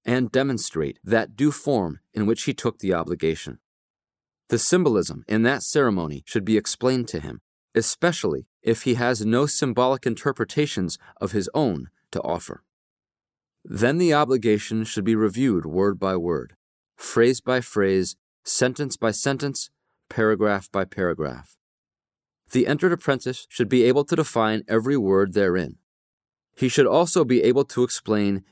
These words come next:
in his own words what he promised in each part of the obligation. To stimulate his thinking, he could be asked to name some modern methods of preserving information, some not mentioned in the obligation.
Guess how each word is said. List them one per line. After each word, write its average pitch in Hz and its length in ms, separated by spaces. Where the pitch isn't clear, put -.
in 131 160
his 143 220
own 131 220
words 90 380
what 117 320
he 101 140
promised 76 600
in 98 220
each - 220
part 104 200
of 85 60
the 95 100
obligation. 80 600
To 113 100
stimulate 151 500
his 139 180
thinking, 90 380
he 131 120
could 170 160
be 151 200
asked 131 300
to 147 100
name 104 300
some 117 240
modern 123 340
methods 120 460
of - 160
preserving 104 500
information, 92 600
some 156 340
not 151 200
mentioned 123 480
in 95 120
the 95 100
obligation. 92 580